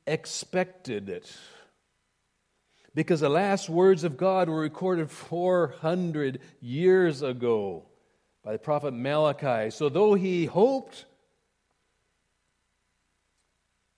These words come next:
I don't know if he never ever really expected to hear from God. But even stranger than that was a reason for his visit. The angel had come to inform him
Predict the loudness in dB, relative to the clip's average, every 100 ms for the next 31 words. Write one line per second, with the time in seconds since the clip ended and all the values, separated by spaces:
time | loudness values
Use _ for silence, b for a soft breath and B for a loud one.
0 | _ _ -10 -8 -6 -4 -2 -2 -2 -2
1 | -2 -2 -2 -4 -6 -10 -8 -8 -10 -10
2 | -10 -8 -4 -4 -4 -6 -6 -4 -4 -6
3 | -16 -20 _ _ _ _ b b b 0
4 | 2 4 2 0 0 0 2 2 2 2
5 | 2 4 4 2 2 0 2 0 2 0
6 | -2 0 0 2 0 0 -2 -2 -2 -2
7 | 0 0 2 2 0 -2 -16 _ _ _
8 | -20 -8 -4 -2 0 2 2 0 0 0
9 | 0 2 0 -2 -4